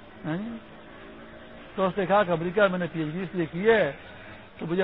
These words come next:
فلاں کتاب کی ضرورت تھی، اور وہ ہندوستان کی ایک لائبریری میں تھی،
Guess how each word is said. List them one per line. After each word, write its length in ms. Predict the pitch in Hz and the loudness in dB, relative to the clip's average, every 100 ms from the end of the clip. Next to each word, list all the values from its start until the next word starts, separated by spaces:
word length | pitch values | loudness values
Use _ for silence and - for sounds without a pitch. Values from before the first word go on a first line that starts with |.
| 175 | 4
فلاں 200 | 160 185 | 4 4
کتاب 320 | 170 165 175 | 4 6 6
کی 60 | 151 | 4
ضرورت 380 | 143 151 180 160 | -2 0 -2 -2
تھی، 260 | 202 202 123 - - - - - - - | -2 -2 -4 -10 -20 -20 -20 -20 -20 -2
اور 180 | 175 156 | 2 4
وہ 200 | 180 185 | 6 4
ہندوستان 520 | 151 117 170 190 180 | 2 2 6 6 4
کی 80 | 143 | -4
ایک 200 | 185 160 | -4 -2
لائبریری 440 | 143 143 143 160 180 | -2 0 0 0 -2
میں 120 | 147 | -4
تھی، 200 | 131 185 | -2 -4